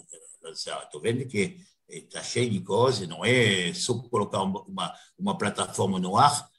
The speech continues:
e, e sair vencedor e comemorar, não? Então, tem que trabalhar todo dia intensamente, é difícil.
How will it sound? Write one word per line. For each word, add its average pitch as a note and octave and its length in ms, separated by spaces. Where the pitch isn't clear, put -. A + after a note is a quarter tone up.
e, F2+ 720
e G#2 160
sair A2+ 440
vencedor F2+ 680
e D2+ 40
comemorar, F2 680
não? G#2+ 120
Então, G2+ 420
tem F#2 340
que F2+ 100
trabalhar F#2+ 300
todo B2+ 280
dia A2 640
intensamente, A2+ 840
é A2+ 220
difícil. D#3 480